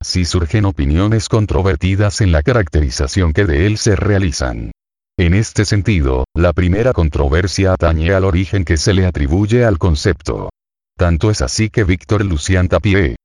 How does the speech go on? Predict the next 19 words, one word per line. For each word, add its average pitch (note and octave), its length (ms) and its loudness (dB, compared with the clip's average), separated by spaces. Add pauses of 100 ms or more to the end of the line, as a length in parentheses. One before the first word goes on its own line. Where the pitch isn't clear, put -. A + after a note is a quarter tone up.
(160)
T F2+ 340 2 (120)
A F#2 240 0 (160)
P F2+ 300 2 (120)
I G#2+ 300 2 (140)
E, D2+ 320 0 (200)
dedica F2+ 440 0
un D#2+ 180 2
capítulo E2+ 500 0
de F#2 300 2 (100)
Le E2 180 0
Baroque, E2+ 520 2 (380)
paréntesis, D#2 1000 0 (340)
mil D3 320 2
novecientos F2+ 640 0
sesenta D#2+ 460 0
y A2+ 80 2
uno, D#2 320 2 (360)
cierra B2 480 0
paréntesis, E2 1000 0